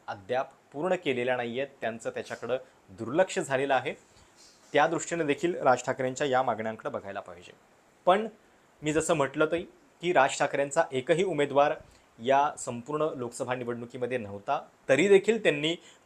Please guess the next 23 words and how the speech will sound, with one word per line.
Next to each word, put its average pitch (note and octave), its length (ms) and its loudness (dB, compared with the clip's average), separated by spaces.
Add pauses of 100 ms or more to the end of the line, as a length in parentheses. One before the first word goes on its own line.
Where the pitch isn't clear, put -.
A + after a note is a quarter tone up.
कोकणामध्ये D3+ 520 2
सभा C#3 240 0
घेतली, C3+ 400 -4
पुण्यात C#3 420 -2
सभा C3+ 220 4
घेतली, B2+ 420 -4
तिकडे C3 300 -2
ठाणे B2 300 -6
कल्याणमध्ये C3+ 520 -2
सभा A#2+ 240 -2
घेतली. A#2 360 -12 (600)
तर E3+ 200 4 (380)
या D#3 200 6
सभा D3+ 280 2
घेतल्यानंतर C3 800 -2 (400)
मुंबईमध्ये A#2+ 680 0 (260)
त्यांच्याच B2 680 0 (300)
व्यासपीठावरती C3 1080 0 (360)
पंतप्रधान B2+ 460 -2
मोदी B2+ 260 -4
ज्यावेळी B2 280 -2
उपस्थित D3 440 -6
आहेत, A#2+ 260 -2